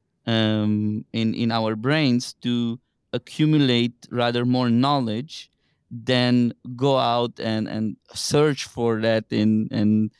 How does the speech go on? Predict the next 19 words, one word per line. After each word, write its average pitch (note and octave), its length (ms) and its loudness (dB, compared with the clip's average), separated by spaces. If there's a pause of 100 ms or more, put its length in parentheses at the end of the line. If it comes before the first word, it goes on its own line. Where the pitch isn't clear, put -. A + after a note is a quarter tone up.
(400)
uh, G2+ 360 -6
have A#2+ 420 -6
that, A2 220 -6 (100)
um, G#2+ 680 -2 (880)
be B2 180 -2
overwhelmed B2+ 720 0
by A#2 200 0
the A2+ 340 -2 (480)
amount C3+ 560 0
of A#2 100 -6
information, G#2+ 720 -4
because A2+ 260 -4
this C3 180 2
is B2 200 0
the A2+ 120 0
main A2+ 240 4
idea. A2 300 -4
We A2+ 180 -2
are A2+ 140 -2